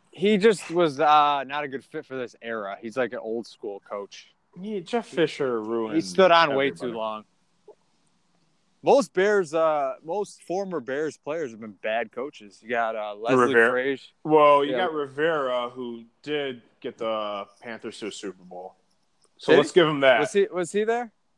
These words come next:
Speaker 2: Yes, he was. That was him.
Speaker 1: Oh, yeah, duh, the recent one. I was thinking
Speaker 2: Yeah.
Speaker 1: of the other one. When they played the Patriots, that was John
Speaker 2: Oh,
Speaker 1: Fox.
Speaker 2: the, the,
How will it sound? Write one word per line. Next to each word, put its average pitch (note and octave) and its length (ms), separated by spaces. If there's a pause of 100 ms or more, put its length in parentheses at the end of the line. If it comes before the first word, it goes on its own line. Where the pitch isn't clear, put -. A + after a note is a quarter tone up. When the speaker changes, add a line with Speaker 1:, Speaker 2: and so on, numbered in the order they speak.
(120)
Speaker 2:
Yes, F#3 260
he B3 80
was. E4+ 340
That B2 120
was C#3 140
him. D3 140
Speaker 1:
Oh, G#3+ 140
yeah, A3+ 180
duh, F3 260
the D3 140
recent D3+ 340
one. G#2+ 240
I B2+ 80
was D3 140
thinking F#3 220
Speaker 2:
Yeah. E3 80
Speaker 1:
of G#2 60
the G#2+ 120
other G#2+ 160
one. G2+ 220
When B2+ 160
they C3 80
played D3+ 200
the C3 60
Patriots, C3+ 460
that C3 180
was F3 180
John D3 240
Speaker 2:
Oh, - 40
Speaker 1:
Fox. A2+ 360
Speaker 2:
the, D3 60
the, B2 640